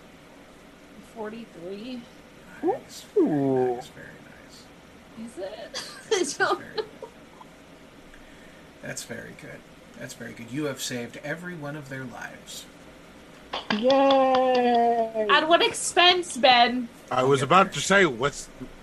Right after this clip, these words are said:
Speaker 1: Great.
Speaker 3: Oh,
Speaker 2: I'll get there.
Speaker 3: no.
Speaker 2: I'll get there. Hey, I had to come up with a way to write you out of today's session an hour early.
Speaker 1: And I walked
Speaker 4: Oh.
Speaker 1: into it, didn't I?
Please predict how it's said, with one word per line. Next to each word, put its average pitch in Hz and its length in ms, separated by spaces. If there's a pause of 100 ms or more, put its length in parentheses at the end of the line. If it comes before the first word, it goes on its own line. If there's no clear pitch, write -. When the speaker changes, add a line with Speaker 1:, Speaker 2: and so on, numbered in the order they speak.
(720)
Speaker 1:
Great. 285 240 (400)
Speaker 3:
Oh, 220 260
Speaker 2:
I'll 233 60
get 233 100
there. 220 120
Speaker 3:
no. 233 520 (540)
Speaker 2:
I'll 196 80
get - 180
there. 127 140 (320)
Hey, 233 260 (140)
I 190 180
had 240 260
to 202 80
come 190 220
up 208 160
with 220 160
a 226 60
way 170 460
to 151 140
write 135 380
you 170 240
out 147 220
of 147 100
today's 135 380
session 143 440
an 135 140
hour 127 460
early. 127 420 (3750)
Speaker 1:
And 202 160
I 269 160
walked 285 380
Speaker 4:
Oh. 320 40
Speaker 1:
into 311 260
it, 214 180
didn't 254 220
I? 190 280